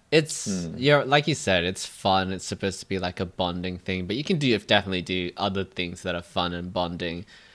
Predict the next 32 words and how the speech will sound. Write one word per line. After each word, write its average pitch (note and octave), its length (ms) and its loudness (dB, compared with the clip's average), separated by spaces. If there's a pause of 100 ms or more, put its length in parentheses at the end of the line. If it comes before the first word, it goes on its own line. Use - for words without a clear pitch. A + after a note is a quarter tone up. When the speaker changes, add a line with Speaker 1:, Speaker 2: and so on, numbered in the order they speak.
(120)
Speaker 1:
without, G2 500 4 (380)
um, F2 640 -6 (160)
like, G2+ 220 -6
the, F2+ 300 -2
the F#2+ 120 -4
gift F2 440 -6
exchange. F2 720 -4 (280)
Speaker 2:
Hmm. G#2 200 4
Speaker 1:
Um, F2+ 520 2 (540)
have G#2 140 4
you G#2+ 100 6
heard G#2 100 8
of F#2 100 4
Shitmas? - 960 -2 (1000)
I, G2 80 0
I - 40 -2
think - 180 -12
you A2+ 80 4
Speaker 2:
Well, G2 240 10
other F#2 180 6
Speaker 1:
should've. G2+ 120 10
Speaker 2:
than F#2+ 120 6
the F2+ 80 2
slang, F#2+ 500 6
I'm F#2+ 80 4
not F#2+ 140 2
sure F2+ 180 4
if E2+ 140 0
it's F2+ 160 0
an F2+ 80 0
official - 360 -2
thing. F#2 440 -4